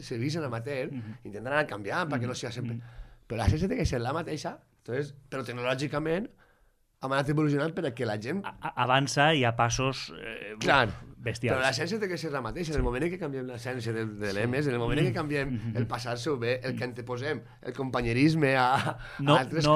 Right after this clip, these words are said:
Speaker 1: coses
Speaker 2: no funcionarà.
Speaker 1: No, no, no, que no funcionaria,
Speaker 2: Evidentment,
Speaker 1: segur.
Speaker 2: evidentment, evidentment.
Speaker 1: En, entonces, vull dir, eh, és difícil això també, que guai és el que s'ha aconseguit.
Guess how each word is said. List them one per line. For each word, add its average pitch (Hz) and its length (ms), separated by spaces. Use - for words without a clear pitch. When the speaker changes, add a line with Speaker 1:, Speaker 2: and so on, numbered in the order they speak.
Speaker 1:
coses 156 180
Speaker 2:
no 143 160
funcionarà. 123 420
Speaker 1:
No, 175 140
no, 175 100
no, 190 120
que 147 80
no 113 100
funcionaria, 101 480
Speaker 2:
Evidentment, 101 100
Speaker 1:
segur. 104 280
Speaker 2:
evidentment, 95 560
evidentment. 113 500
Speaker 1:
En, 139 80
entonces, 135 280
vull 151 120
dir, 123 240
eh, 113 260
és 139 140
difícil 180 420
això 135 240
també, 123 340
que 127 140
guai 120 200
és 120 120
el 135 180
que 131 80
s'ha 131 100
aconseguit. 120 540